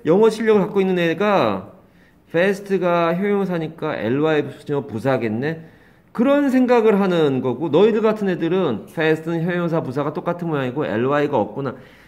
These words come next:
이게 안 되니까 고등학교 애들 영작하는데 이거 쓰고 있다니. 거짓말 아니야, 진짜, 얘들아. 거짓말 아니야. 고등학교 애들이 영작하는데 이런 거 써요.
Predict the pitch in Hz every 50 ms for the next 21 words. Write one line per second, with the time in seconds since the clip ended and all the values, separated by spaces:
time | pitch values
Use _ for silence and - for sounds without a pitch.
0 | _ - 196 214 302 269 175 185 208 262 269 262 262 254 233 - 160 180 175 233
1 | 262 285 285 277 262 254 240 202 220 165 147 151 165 180 208 208 185 196 185 170
2 | 160 139 151 156 196 196 202 190 156 139 - 143 120 - 139 143 165 190 170 143
3 | 139 139 127 104 131 120 107 101 104 110 117 123 104 - - - _ _ _ _
4 | _ _ _ _ _ _ _ _ _ _ - 151 147 185 175 151 135 131 131 131
5 | 131 151 156 165 196 196 190 190 185 156 143 - 151 185 185 175 147 117 98 -
6 | - 110 139 156 156 170 170 170 160 151 127 135 156 156 147 143 127 110